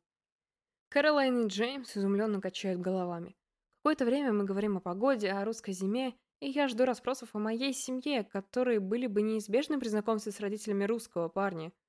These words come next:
Но англичан, кажется, совершенно не волнует моё происхождение.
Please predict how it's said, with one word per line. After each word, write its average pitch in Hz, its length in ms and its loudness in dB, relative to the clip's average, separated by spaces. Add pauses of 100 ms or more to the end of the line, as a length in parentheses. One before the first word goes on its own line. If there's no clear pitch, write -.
(240)
Но 370 100 8
англичан, 311 440 6
кажется, 262 380 2
совершенно 285 560 0
не 285 100 4
волнует 214 360 6
моё 202 180 2
происхождение. 185 800 0